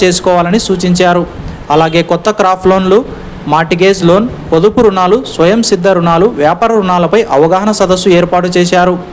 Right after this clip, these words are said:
ఖాతాదారులు తమ మొండి బాకీలను ఓటీఎస్ పద్ధతి వన్ టైమ్ సెటిల్‌మెంట్ ద్వారా వీలైనంత త్వరగా సెటిల్‌మెంట్ చేసుకోవాల్సిందిగా కోరడమైనదని,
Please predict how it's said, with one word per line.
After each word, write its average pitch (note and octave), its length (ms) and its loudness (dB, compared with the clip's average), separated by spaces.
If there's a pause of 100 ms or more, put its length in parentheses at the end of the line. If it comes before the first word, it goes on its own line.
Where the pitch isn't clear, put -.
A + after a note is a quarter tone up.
(460)
ఖాతాదారులు G#3+ 640 2 (200)
తమ F3+ 180 2
మొండి F3+ 280 4
బాకీలను G3 680 0 (480)
ఓటీఎస్ C4 520 0
పద్ధతి G3 420 0 (140)
వన్ F3 200 2
టైమ్ A3 220 -2 (100)
సెటిల్‌మెంట్ F#3 520 0
ద్వారా D#3+ 400 2 (280)
వీలైనంత A3+ 480 2
త్వరగా G3 420 2
సెటిల్‌మెంట్ G#3+ 640 0
చేసుకోవాల్సిందిగా F#3+ 840 0
కోరడమైనదని, F3 920 2